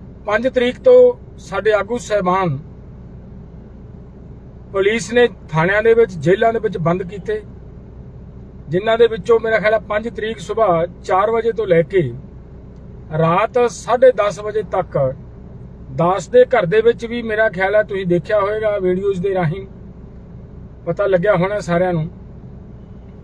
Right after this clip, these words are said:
ਕਿ ਘਰ ਨੂੰ ਪੁਲਿਸ ਛਾਉਣੀ ਦੇ ਵਿੱਚ ਤਬਦੀਲ ਕਰਕੇ ਰੱਖਿਆ। ਇਕੱਲਾ ਮੈਨੂੰ ਨਹੀਂ, ਬਹੁਤ ਸਾਰੇ ਆਗੂ ਸਾਹਿਬਾਨ, ਸਾਡਾ ਕਾਕਾ ਸਿੰਘ ਕੋਟੜਾ, ਉਹਨਾਂ ਦੇ ਨਾਲ ਹੋਰ ਸਾਥੀ ਗੁਰਜਿੰਦਰ ਸਿੰਘ, ਨੌਜਵਾਨ ਮੁੰਡਾ ਸਾਡਾ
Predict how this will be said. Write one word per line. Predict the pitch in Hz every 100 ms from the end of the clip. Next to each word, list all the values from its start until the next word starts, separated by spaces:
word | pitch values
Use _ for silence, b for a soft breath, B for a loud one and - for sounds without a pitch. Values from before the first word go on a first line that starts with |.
| - -
ਕਿ | 185 185 170
ਘਰ | - 185 156
ਨੂੰ | 185 208 208 - -
ਪੁਲਿਸ | 208 196 -
ਛਾਉਣੀ | 165 170 175
ਦੇ | 180
ਵਿੱਚ | 175 -
ਤਬਦੀਲ | 170 151 160
ਕਰਕੇ | 151 135 - 131
ਰੱਖਿਆ। | - - - - - - - - - - - - - - - -
ਇਕੱਲਾ | - 156 160
ਮੈਨੂੰ | 160 165 185
ਨਹੀਂ, | 185 190 - - - - - - -
ਬਹੁਤ | 156
ਸਾਰੇ | 165 185 185
ਆਗੂ | 175 180
ਸਾਹਿਬਾਨ, | 190 180 175 185
ਸਾਡਾ | 185 170 160
ਕਾਕਾ | 156 156 170
ਸਿੰਘ | 156 160 -
ਕੋਟੜਾ, | 175 175 190
ਉਹਨਾਂ | 185 180 170
ਦੇ |
ਨਾਲ | 160 151
ਹੋਰ | 127 190
ਸਾਥੀ | 175 180 175 190
ਗੁਰਜਿੰਦਰ | 165 147 170 180
ਸਿੰਘ, | 175 185
ਨੌਜਵਾਨ | 170 170 175 180 180
ਮੁੰਡਾ | 175 180
ਸਾਡਾ | 170 165 175